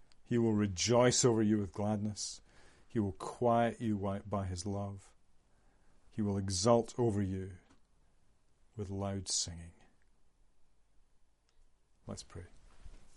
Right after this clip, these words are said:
Father, thank you for your great love for your lost sheep.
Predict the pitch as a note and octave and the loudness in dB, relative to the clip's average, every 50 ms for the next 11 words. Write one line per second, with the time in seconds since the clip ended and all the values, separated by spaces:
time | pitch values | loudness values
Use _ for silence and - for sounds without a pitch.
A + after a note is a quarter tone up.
0 | - - - - - A#2 G#2+ G2 F#2+ F2+ - - - - - - - - - - | -20 -18 -2 4 4 6 6 4 2 -2 -6 -10 -18 -20 -20 -20 -18 -16 -16 -16
1 | - - - - - - - - - - - C3+ C3 C3 B2+ - - G2+ F#2+ F#2 | -14 -14 -14 -14 -16 -16 -16 -12 2 8 8 10 10 8 6 4 2 2 2 0
2 | - - - - A2+ G#2+ G#2 G2 F#2+ F#2+ G2+ G2+ F#2+ F#2+ - A2+ A2+ A#2 A2 A2+ | -6 -6 -2 0 2 2 2 2 2 2 2 0 0 0 2 4 4 4 2 2
3 | G#2+ A2 A2 A2 G#2+ G#2 - - A2+ G#2+ G2+ G2+ G2+ G2+ G2+ F#2+ - - - - | 4 4 6 6 4 2 2 2 4 4 4 4 4 2 0 -2 -4 -10 -20 -20
4 | - - - G#2+ G2+ G2+ G#2 G#2 - - - - - F#2 - - | -18 -8 -4 0 0 2 2 2 0 0 -2 -2 -4 -6 -8 -12